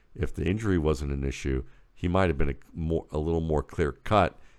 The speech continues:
unless you were looking at him being in the worst possible system for his fit, like Miami under Coach Flores, or versus Burrow, and with the players and system that he had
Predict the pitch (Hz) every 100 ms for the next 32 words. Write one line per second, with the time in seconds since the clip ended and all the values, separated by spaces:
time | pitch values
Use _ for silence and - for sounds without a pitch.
0 | - - 80 80 - 76 76 76 73 73
1 | 73 65 78 80 71 73 69 69 67 101
2 | - - 71 67 - 69 - 67 - 69
3 | 65 67 64 - - 69 - - - -
4 | _ _ - 76 73 - 76 71 71 69
5 | 69 67 65 - - 69 67 - 78 69
6 | - 71 67 62 65 - - - - _
7 | _ _ _ _ _ 110 104 85 92 -
8 | - _ _ _ _ - 87 87 - 73
9 | 64 92 104 78 76 85 - - - -
10 | - - - - 80 76 76 78 - 76
11 | - 80 76 65 69 - 82 - 71 69
12 | 69 - 95 101 78 67 65 65